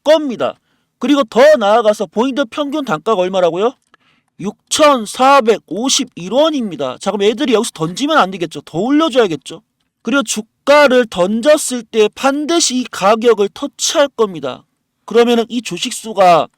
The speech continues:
자동으로 강제 매도를 하게 되어 있고 이 주식은 상패 위기에 속할 가능성이 매우 높습니다. 자, 여러분 이거 잘 들으셔야 돼요. 자, 내용이 어려울 수 있지만 들으셔야 됩니다. 자, 보시게 되면 주가가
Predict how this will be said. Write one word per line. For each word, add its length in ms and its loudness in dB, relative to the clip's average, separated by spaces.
자동으로 540 -2
강제 680 0
매도를 400 0
하게 160 -6
되어 260 -2
있고 440 0
이 160 -6
주식은 540 -2
상패 680 -4
위기에 640 0
속할 440 -2
가능성이 640 -6
매우 300 0
높습니다. 580 -2
자, 100 2
여러분 220 4
이거 160 0
잘 260 2
들으셔야 360 2
돼요. 280 2
자, 120 -2
내용이 360 0
어려울 280 2
수 100 -6
있지만 220 -8
들으셔야 380 -2
됩니다. 520 -6
자, 140 -6
보시게 320 -8
되면 320 0
주가가 840 2